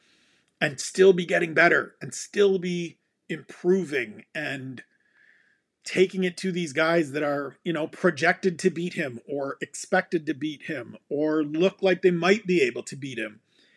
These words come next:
And he goes out there and, and keeps turning people away. Even in those fights that he lost last year,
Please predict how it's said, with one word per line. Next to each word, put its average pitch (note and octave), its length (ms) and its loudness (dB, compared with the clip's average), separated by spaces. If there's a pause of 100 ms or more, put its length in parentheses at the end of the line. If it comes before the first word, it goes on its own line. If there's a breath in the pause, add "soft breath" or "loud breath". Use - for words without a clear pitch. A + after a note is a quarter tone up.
(200 soft breath)
And - 80 -8
he E3 100 -2
goes F#3+ 220 4
out F3+ 160 2
there G3 160 4
and, E3 120 -4 (100)
and D3 240 -8
keeps - 340 -8
turning F#3 380 -4
people D#3+ 360 -6
away. C#3+ 460 0 (400 soft breath)
Even G#3 240 0
in G#3 100 -2
those E3+ 200 -6
fights F3 320 -2
that D#3 140 -8
he E3 120 -6
lost D3 560 -4
last C#3+ 480 -8
year, C#3+ 380 -2